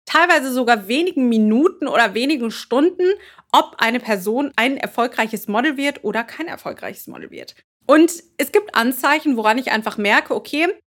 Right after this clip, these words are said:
du wirst mit dieser Einstellung langfristig eine erfolgreiche Modelkarriere haben. Und es gibt Anzeichen, wo ich ganz klar sage, „Ah, das wird nix.“ Also sorry, aber da musst du erstmal deine ganzen Einstellungen, deine Glaubenssätze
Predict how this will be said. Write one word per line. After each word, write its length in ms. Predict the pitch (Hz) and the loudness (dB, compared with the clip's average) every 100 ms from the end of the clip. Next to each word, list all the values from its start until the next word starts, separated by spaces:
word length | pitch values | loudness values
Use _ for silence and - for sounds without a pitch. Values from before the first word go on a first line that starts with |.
| _ - | _ -4
du 160 | 254 214 | -2 0
wirst 320 | 277 381 330 | 2 2 2
mit 160 | 277 | -2
dieser 260 | 240 240 233 | -2 0 0
Einstellung 540 | 220 277 - 247 254 | 0 -2 -2 0 0
langfristig 600 | 208 214 302 - 254 - | 0 0 -2 -4 -6 -2
eine 120 | - 190 | -2 -2
erfolgreiche 540 | 196 240 233 208 208 | -2 -2 0 -2 -2
Modelkarriere 580 | 214 233 233 190 170 180 | -2 -2 -4 -6 -4 -2
haben. 260 | 208 294 381 359 | 2 2 0 -6
Und 160 | - 240 | -2 0
es 120 | 247 | 0
gibt 200 | 233 - | -4 -6
Anzeichen, 580 | 226 277 302 262 269 233 | -4 -2 0 0 0 -4
wo 40 | |
ich 100 | 226 | -4
ganz 240 | 226 240 247 | -2 -4 -2
klar 180 | 226 196 | -4 0
sage, 540 | 190 220 220 220 - - | 2 2 0 -2 -4 -8
„Ah, 420 | 226 214 202 190 - _ _ - | 0 2 2 0 -8 _ _ -2
das 200 | 214 202 | -2 0
wird 200 | 190 - | -6 -6
nix.“ 320 | - - - | -14 -14 -6
Also 220 | 233 233 233 | 0 2 2
sorry, 400 | 233 277 320 285 | 2 2 2 0
aber 160 | 226 | 2
da 80 | 226 | 2
musst 200 | 233 262 | 0 -4
du 60 | - | 0
erstmal 540 | 208 294 269 262 277 - - | 2 0 0 0 0 -4 -8
deine 180 | 220 220 | -2 0
ganzen 400 | 226 254 - 226 214 - | 0 0 -4 -6 -6 0
Einstellungen, 640 | 254 285 - 254 254 254 | 0 -2 -2 0 0 0
deine 220 | 226 214 | 0 0
Glaubenssätze 1000 | 202 196 254 302 294 233 226 240 233 226 | 0 2 2 0 -2 -4 -2 0 2 0